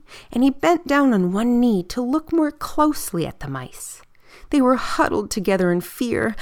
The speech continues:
until he reached into his back pocket for his sandwich, which was a cheese sandwich, and he unwrapped it carefully, and he broke it into teeny pieces, and he handed a piece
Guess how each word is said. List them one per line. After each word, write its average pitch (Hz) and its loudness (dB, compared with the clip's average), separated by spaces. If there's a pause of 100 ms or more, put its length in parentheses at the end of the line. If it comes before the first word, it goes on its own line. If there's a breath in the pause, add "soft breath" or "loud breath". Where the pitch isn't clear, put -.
(200 loud breath)
until 226 2
he 196 4
reached 196 -2
into 185 -2
his 160 -2
back 165 2
pocket - -2
for - -8
his 247 -6
sandwich, - -2 (320)
which 311 -6
was 320 0
a 320 0
cheese 320 0
sandwich, - -10 (280 loud breath)
and 190 0
he 180 2
unwrapped 196 0
it - -8
carefully, 185 -4 (240 loud breath)
and 196 0
he 254 4
broke 285 2
it 240 0
into 190 0
teeny 370 -2
pieces, 185 -4
and 196 -2
he 240 0
handed 330 0
a 240 -4
piece - -6